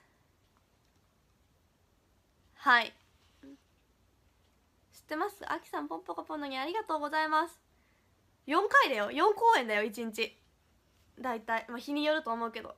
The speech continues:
しかも有名連がやってくれてるから。あ、間に合うと思う。よかった。そうそう。だから、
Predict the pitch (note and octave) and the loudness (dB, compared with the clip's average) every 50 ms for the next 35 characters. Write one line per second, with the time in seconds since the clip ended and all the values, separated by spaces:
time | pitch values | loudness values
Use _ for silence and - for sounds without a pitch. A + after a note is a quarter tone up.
0 | _ _ - - - E4 C#4 B3 C4 D#4 F4+ G4 G4+ G4+ A4 A4 G#4+ F#4 D#4 C4+ | _ _ -16 -8 -4 -2 0 2 2 4 4 4 4 6 6 6 6 6 4 2
1 | B3+ A#3 A3+ A3+ A3+ A3+ - C4 B3+ B3+ C4 B3 A#3+ B3+ A#3+ B3+ A#3+ A3+ G#3+ G#3+ | 2 2 2 2 2 0 -4 -6 -4 -2 -2 -2 -2 -4 -6 -4 -2 0 0 2
2 | A3 G#3+ - - - _ _ _ _ _ _ _ _ _ _ _ _ _ _ _ | 2 0 -2 -6 -10 _ _ _ _ _ _ _ _ _ _ _ _ _ _ _
3 | _ _ _ _ _ _ _ _ - C4+ C4 C#4+ D4 D4+ D#4 E4+ E4+ D#4+ C4+ A#3+ | _ _ _ _ _ _ _ _ -8 -2 0 0 2 2 4 4 4 4 2 0
4 | A#3+ A#3 A3+ A3 A3+ A#3+ C4 B3 - C4+ A#3 - _ - - - - - _ _ | -4 -4 -2 -2 -2 -4 -6 -4 -4 -6 -6 -6 _ -6 -4 -4 -6 -8 _ _
5 | _ _ _ _ _ - _ _ _ _ - - - F#4 F#4+ F#4+ F#4 D#4+ F4 F#4 | _ _ _ _ _ -20 _ _ _ _ -16 -6 -2 0 0 0 0 0 2 2
6 | E4+ E4 D4+ B3+ - - C4 D#4 F#4 - F#4+ D4+ D4 | 4 4 4 2 0 2 2 2 4 6 6 6 8